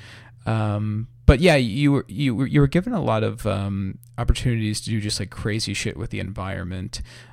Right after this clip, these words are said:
Um, you could surf on buses. Like, you would, you would pick a bus up, you would, like, smash it down, and then, like, surf on this, like, flat bus. Um, you would get, like, a,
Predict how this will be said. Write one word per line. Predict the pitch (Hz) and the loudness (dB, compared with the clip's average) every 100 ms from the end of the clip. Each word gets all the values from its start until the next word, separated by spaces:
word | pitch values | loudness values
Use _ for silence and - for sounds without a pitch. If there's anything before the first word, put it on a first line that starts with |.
| - 104 | -10 -6
Um, | 98 98 90 85 | -4 -4 -6 -8
you | 120 | -6
could | 123 104 | -4 -4
surf | - - 120 - | -2 0 2 2
on | 117 104 | 0 0
buses. | - 107 - 110 107 - | 0 0 -2 -2 -4 -6
Like, | 107 - | -8 -8
you | 110 107 | -6 -6
would, | 101 - | -6 -6
you | 113 | -6
would | 117 | 2
pick | - 131 | 2 2
a | |
bus | - 104 107 107 | -4 -4 -4 -6
up, | 104 104 | -6 -6
you | 104 | -6
would, | |
like, | 101 95 | -6 -6
smash | - 107 107 - | -6 -6 -6 -8
it | 110 | -8
down, | 107 98 101 101 - | -6 -6 -8 -10 -10
and | 113 | -8
then, | 104 107 | -6 -6
like, | 98 - | -8 -8
surf | - - 101 - | -4 -2 -2 -2
on | 107 | -4
this, | 104 - | -4 -6
like, | 90 - | -10 -10
flat | - 95 - - | -8 -6 -8 -6
bus. | 90 95 104 - - - - - - - - | -4 -2 -2 -2 -4 -6 -12 -20 -20 -16 -6
Um, | 95 95 95 85 | -4 -2 -4 -4
you | 120 127 | 0 0
would | 123 | 0
get, | 123 - | -2 -2
like, | 117 110 | -4 -4
a, | 107 98 98 | -4 -2 -4